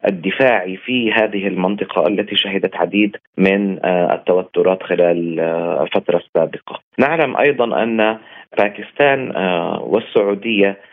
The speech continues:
تريدان ال-، ال-، الحصول على بعض التكنولوجيا التي حصلت عليها تركيا بحكم علاقاتها مع عدد من الدول من أعضاء الناتو وعدد من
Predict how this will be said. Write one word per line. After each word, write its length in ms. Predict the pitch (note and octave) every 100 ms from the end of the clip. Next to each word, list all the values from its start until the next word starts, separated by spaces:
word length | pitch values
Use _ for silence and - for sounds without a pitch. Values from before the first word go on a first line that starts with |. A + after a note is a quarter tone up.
| _ -
تريدان 680 | A2+ A#2+ B2 A2 B2 D#3 D3
ال-، 520 | - G2+ F#2+ F2+ D#2+ -
ال-، 380 | E2 D#2+ -
الحصول 640 | - E2 G#2+ G#2 C#3 C#3 A2
على 280 | G2+ G#2
بعض 280 | G2+ G#2+ A#2
التكنولوجيا 600 | G#2 A2 - G2+ G2+ F#2+
التي 240 | D#2+ - -
حصلت 440 | B2 B2 G#2+ F#2+
عليها 500 | F2 G2 G#2+ G2 F2+ - _ _ -
تركيا 460 | G#2+ - A#2+ A#2
بحكم 460 | G2+ F#2+ A#2 A#2+ G2+
علاقاتها 520 | F2+ F#2 G#2+ A2 G2+
مع 200 | F#2+ D#2+ G2+
عدد 280 | G#2 F#2+
من 140 | F#2 F2+
الدول 500 | D#2+ - A2+ G#2+ G2+
من 180 | F2+ D#2
أعضاء 340 | E2+ G2 E2
الناتو 400 | F2+ A2+ B2 C3
وعدد 480 | B2 A2+ C3 C3 -
من 240 | A#2 A2+